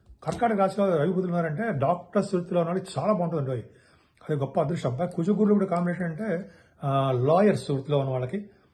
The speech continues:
వాళ్ళకి చాలా బాగుంటుంది. అలాగే ఆడిటర్స్‌కి ఇలా కుజగురుల కాంబినేషన్ ఒకటి. అలాగే బు-, రవి బుధుల కాంబినేషన్ దశమంలో ఉన్నారు కాబట్టి ఫైనాన్స్ సంబంధించిన వాటిలోనూ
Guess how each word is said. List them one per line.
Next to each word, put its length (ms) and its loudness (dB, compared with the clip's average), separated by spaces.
వాళ్ళకి 240 0
చాలా 160 4
బాగుంటుంది. 460 -2
అలాగే 420 -2
ఆడిటర్స్‌కి 580 0
ఇలా 80 0
కుజగురుల 440 0
కాంబినేషన్ 440 -4
ఒకటి. 260 -4
అలాగే 280 0
బు-, 240 -2
రవి 180 2
బుధుల 200 2
కాంబినేషన్ 760 -2
దశమంలో 340 -2
ఉన్నారు 200 -2
కాబట్టి 300 -2
ఫైనాన్స్ 360 -2
సంబంధించిన 360 -4
వాటిలోనూ 360 -6